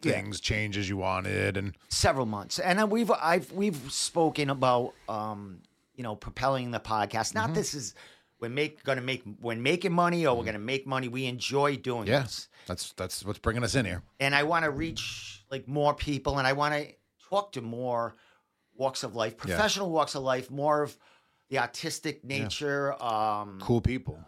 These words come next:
Speaker 1: entertainers,
Speaker 2: Mm-hmm.
Speaker 1: cool people with
Speaker 2: Yep.
Speaker 1: a great story,
Speaker 2: Mm-hmm.
Speaker 1: who are just not Joe Schmo off the street. You gotta be somebody,
Speaker 2: Yep.
Speaker 1: you know, we get, we're helping each other out here with, you know, giving your story and let me have, give you a platform.
Speaker 2: Mm-hmm.
Speaker 1: So I,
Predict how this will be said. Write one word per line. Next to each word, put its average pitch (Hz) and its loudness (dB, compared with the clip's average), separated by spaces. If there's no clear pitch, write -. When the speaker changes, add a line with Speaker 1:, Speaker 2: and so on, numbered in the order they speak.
Speaker 1:
entertainers, 139 0
Speaker 2:
Mm-hmm. 92 -8
Speaker 1:
cool 247 4
people 170 -4
with 90 -6
Speaker 2:
Yep. - -10
Speaker 1:
a 127 -10
great 160 0
story, 127 2
Speaker 2:
Mm-hmm. 87 -8
Speaker 1:
who 143 0
are 131 4
just 170 -6
not 156 -2
Joe 147 -2
Schmo 139 -6
off 127 2
the - -14
street. 143 -4
You 135 -10
gotta 180 2
be 160 0
somebody, 131 0
Speaker 2:
Yep. - -6
Speaker 1:
you 120 -10
know, 113 -2
we 120 -6
get, 139 -6
we're 120 -2
helping 131 -2
each 127 -6
other 117 -2
out 110 2
here 110 -2
with, 110 -6
you - -12
know, 101 -6
giving 123 -10
your 120 -8
story 120 -2
and 104 -8
let 110 -12
me 110 -10
have, 101 -8
give 131 -4
you 110 -4
a - -8
platform. 110 -6
Speaker 2:
Mm-hmm. 104 -6
Speaker 1:
So 127 0
I, 131 4